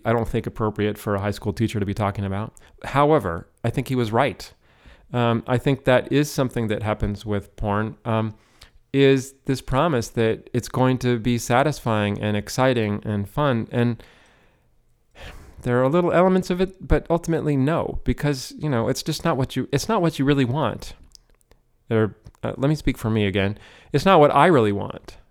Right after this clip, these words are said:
You know, I want a connection with a human being. I want real joy. I don't want this fake, processed, consumer, uh,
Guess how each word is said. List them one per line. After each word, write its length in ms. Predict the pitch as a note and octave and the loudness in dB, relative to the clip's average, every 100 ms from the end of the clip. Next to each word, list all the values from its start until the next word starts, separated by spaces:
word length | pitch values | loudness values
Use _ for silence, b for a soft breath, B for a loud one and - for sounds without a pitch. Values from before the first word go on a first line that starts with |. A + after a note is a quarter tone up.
| - | -6
You 100 | A2 | -2
know, 160 | A#2+ | -2
I 120 | - | 0
want 200 | D3 F3+ | 0 0
a 40 | D#3 | -2
connection 420 | A2+ A#2 - A2+ | -2 -4 -2 -4
with 120 | G#2+ | -2
a 180 | G2+ G2+ | -4 -6
human 320 | C#3 A#2 A2+ G#2+ | -8 -4 -4 -2
being. 280 | C3 C3+ | -2 0
I 80 | A2 | 0
want 340 | C#3 C3 A2+ - | 0 -2 -4 -4
real 300 | A2 C3+ D#3+ | 0 2 2
joy. 380 | A2 F#2+ F2+ F2+ | 0 -2 -2 -2
I 120 | G2+ | -2
don't 180 | C#3 - | -2 -2
want 180 | B2 A#2+ | -4 -4
this 180 | G#2 | -8
fake, 520 | - - A#2+ A2 - b b b b - | -10 -6 -2 -2 -2 b b b b -6
processed, 920 | A2+ G#2+ A2 - G#2+ G2+ F#2+ - - b b b _ | 0 2 2 0 0 0 -2 -8 -20 b b b _
consumer, 920 | - A2 G#2 - B2+ A#2+ A2 G#2 G2 - _ _ - | -6 -6 -4 -2 0 2 2 2 0 -6 _ _ -6
uh, 300 | A2 G2+ | -2 -2